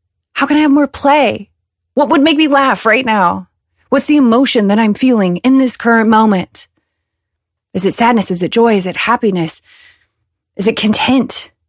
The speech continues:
Is it wonder? Is it excitement? And be okay with that.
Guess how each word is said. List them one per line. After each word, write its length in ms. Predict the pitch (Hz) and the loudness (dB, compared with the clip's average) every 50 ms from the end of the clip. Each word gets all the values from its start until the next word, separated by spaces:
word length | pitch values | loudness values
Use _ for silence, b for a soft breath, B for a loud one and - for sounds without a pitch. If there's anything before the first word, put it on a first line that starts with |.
| _ _ _ | _ _ _
Is 120 | - 180 | -4 -2
it 100 | 185 - | -2 -2
wonder? 420 | 170 170 170 190 208 214 202 190 175 | -2 -2 -2 0 0 2 2 0 0
Is 120 | 175 160 | -2 -2
it 80 | 175 139 | -4 -8
excitement? 720 | - - - - 190 233 - - 196 175 160 151 - 202 _ _ _ _ _ _ _ _ _ _ _ _ _ _ _ _ _ _ _ _ _ _ | -8 -8 -6 -4 -4 -4 -4 -4 -4 -4 -4 -6 -8 -12 _ _ _ _ _ _ _ _ _ _ _ _ _ _ _ _ _ _ _ _ _ _
And 100 | - 254 | -4 -2
be 140 | 247 339 370 | 0 0 0
okay 260 | 359 - - 349 403 392 | 0 -2 -2 -2 0 0
with 200 | 320 208 - - | 0 -2 -4 -6
that. 220 | - - - - | -10 -14 -14 -16